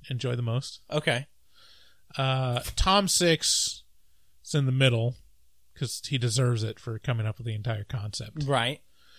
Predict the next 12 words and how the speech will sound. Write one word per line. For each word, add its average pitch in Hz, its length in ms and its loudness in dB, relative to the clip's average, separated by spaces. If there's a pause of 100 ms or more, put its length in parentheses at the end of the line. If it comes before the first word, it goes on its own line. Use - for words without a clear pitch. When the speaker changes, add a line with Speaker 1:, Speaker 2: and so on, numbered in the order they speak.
(260)
Speaker 1:
And 131 160 0
the 131 40 0
Queen 170 440 4
is 127 140 2
at 131 100 0
the 123 120 -2
end. 107 220 -4
Again, 294 380 8
Speaker 2:
Oh. 147 600 8
Speaker 1:
long 170 300 6
life, 165 640 6 (480)
like, 131 340 0